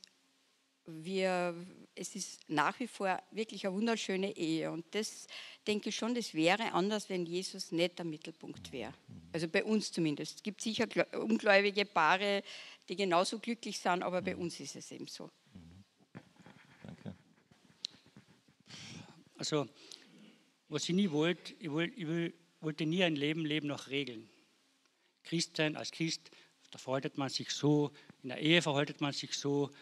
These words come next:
Speaker 3: in der Arbeit verhaltet man sich, das habe ich gehasst, nach, nach Prinzipien zu leben, obwohl ich nach Prinzipien auch lebe. Aber persönlich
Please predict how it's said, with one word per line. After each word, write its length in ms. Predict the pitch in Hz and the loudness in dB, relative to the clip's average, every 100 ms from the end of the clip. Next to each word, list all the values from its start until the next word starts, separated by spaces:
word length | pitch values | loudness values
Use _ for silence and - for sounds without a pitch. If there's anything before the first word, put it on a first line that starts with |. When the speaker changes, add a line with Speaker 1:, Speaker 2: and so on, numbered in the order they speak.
| - | -16
Speaker 3:
in 60 | 117 | -10
der 100 | 117 | -4
Arbeit 240 | 135 151 143 | -2 -2 -6
verhaltet 320 | - 127 127 | -4 -4 -2
man 80 | 131 | -6
sich, 100 | 139 - | -8 -8
das 160 | 165 | -4
habe 100 | 139 | -4
ich 80 | - | -4
gehasst, 460 | 135 127 147 - 139 | -2 4 4 2 -2
nach, 140 | 131 - - - | -2 -4 -14 -8
nach 180 | 127 - | -8 -4
Prinzipien 580 | 143 - - 180 170 135 | -4 -2 -2 0 2 0
zu 120 | - | 0
leben, 260 | 135 160 147 | 0 0 -2
obwohl 280 | 120 147 151 | -6 -4 -4
ich 60 | |
nach 140 | 135 - | -6 -8
Prinzipien 500 | 139 - 170 - 143 | -12 -10 -12 -10 -8
auch 200 | 135 - | -6 0
lebe. 320 | 139 160 160 - - - - | 4 6 4 2 -12 -14 -10
Aber 180 | 127 135 | -6 -2
persönlich 540 | 151 - 180 180 | 0 4 4 2